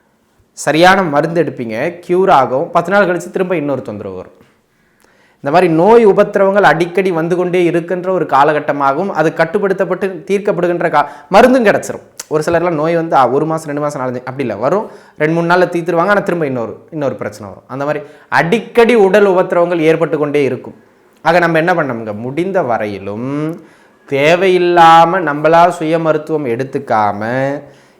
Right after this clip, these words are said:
ஏதாவது ஒரு மருத்துவரை நாடி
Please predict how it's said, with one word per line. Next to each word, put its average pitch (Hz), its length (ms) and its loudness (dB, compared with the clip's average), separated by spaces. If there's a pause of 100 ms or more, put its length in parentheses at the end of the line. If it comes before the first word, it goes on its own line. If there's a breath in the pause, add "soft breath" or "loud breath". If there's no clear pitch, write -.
ஏதாவது 185 680 6
ஒரு 180 140 2
மருத்துவரை 160 720 0
நாடி 165 680 4